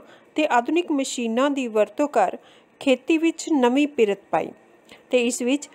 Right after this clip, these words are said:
ਸਫਲਤਾ ਹਾਸਲ ਕੀਤੀ ਦੇ ਖੇਤਾਂ ਦਾ ਦੌਰਾ ਕੀਤਾ, ਜਿਸ ਨਾਲ ਉਹਨਾਂ ਨੇ ਨਾ ਸਿਰਫ ਧਰਤੀ ਦੀ ਸਿਹਤ ਵਿੱਚ ਸੁਧਾਰ ਕੀਤਾ, ਬਲਕਿ ਪਾਣੀ ਦੀ ਵੀ ਬਚਤ ਕੀਤੀ।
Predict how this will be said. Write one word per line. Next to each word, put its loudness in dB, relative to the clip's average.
ਸਫਲਤਾ 2
ਹਾਸਲ -2
ਕੀਤੀ -4
ਦੇ 2
ਖੇਤਾਂ 2
ਦਾ 2
ਦੌਰਾ 2
ਕੀਤਾ, -4
ਜਿਸ -2
ਨਾਲ 2
ਉਹਨਾਂ 2
ਨੇ -2
ਨਾ 2
ਸਿਰਫ -4
ਧਰਤੀ 0
ਦੀ -6
ਸਿਹਤ -2
ਵਿੱਚ -4
ਸੁਧਾਰ 0
ਕੀਤਾ, 0
ਬਲਕਿ 0
ਪਾਣੀ -2
ਦੀ -10
ਵੀ -10
ਬਚਤ -4
ਕੀਤੀ। -14